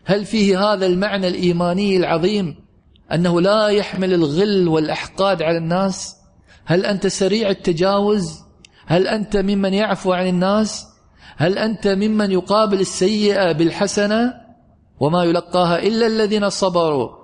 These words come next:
صفة عالية علية الله سبحانه وتعالى يريدها منك. ثم أيها الأحبة، تعالوا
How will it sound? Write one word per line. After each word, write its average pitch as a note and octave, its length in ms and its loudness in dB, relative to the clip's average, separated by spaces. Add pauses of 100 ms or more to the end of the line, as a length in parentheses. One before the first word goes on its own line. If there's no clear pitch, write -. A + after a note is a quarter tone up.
(200)
صفة G3+ 600 0 (300)
عالية F#3+ 600 0
علية E3+ 680 0 (800)
الله F3+ 220 2
سبحانه F#3+ 460 -2
وتعالى G3 720 0 (280)
يريدها E3 1040 0
منك. D3+ 480 -4 (840)
ثم F#3 240 -2
أيها E3+ 260 2
الأحبة، D#3 600 -2 (340)
تعالوا F3 520 0